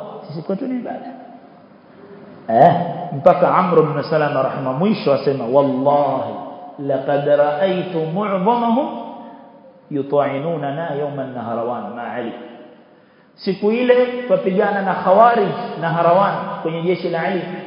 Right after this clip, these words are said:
wao walikuwa upande ule wa Makhawarij. Dhallu,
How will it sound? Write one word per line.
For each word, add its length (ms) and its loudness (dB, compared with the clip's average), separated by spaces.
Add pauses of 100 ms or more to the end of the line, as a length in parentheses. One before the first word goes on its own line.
(100)
wao 200 8
walikuwa 360 4
upande 340 0
ule 140 2
wa 60 0
Makhawarij. 500 -6 (1300)
Dhallu, 520 6